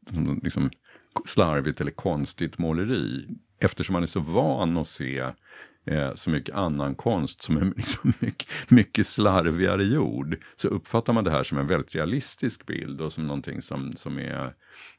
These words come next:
Det är inget konstigt överhuvudtaget med det, det är snarare välgjort, liksom. Eh, men det, men det säger ju också någonting om den ty-, tidens konsts-,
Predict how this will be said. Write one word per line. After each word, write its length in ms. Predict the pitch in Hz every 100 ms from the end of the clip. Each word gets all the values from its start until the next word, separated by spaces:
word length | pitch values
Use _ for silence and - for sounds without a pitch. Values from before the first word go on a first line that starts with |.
| -
Det 100 | -
är 40 | 90
inget 180 | 80 -
konstigt 400 | 78 71 71 73
överhuvudtaget 680 | 71 80 67 92 85 113 -
med 100 | 73
det, 60 |
det 80 | 65
är 60 | 71
snarare 440 | - 76 65 65
välgjort, 580 | 80 67 85 151 - -
liksom. 340 | - - - - _ _ _ _ _ _ _ - -
Eh, 180 | 82 80
men 140 | 95
det, 160 | 98 98
men 160 | 98
det 80 | 95
säger 220 | - 113
ju 100 | 113
också 220 | 101 -
någonting 260 | 95 87 82
om 100 | 82
den 240 | 85 85
ty-, 280 | 82 85 80 -
tidens 440 | - 87 80 82 -
konsts-, 1000 | - 85 80 76 - - - - -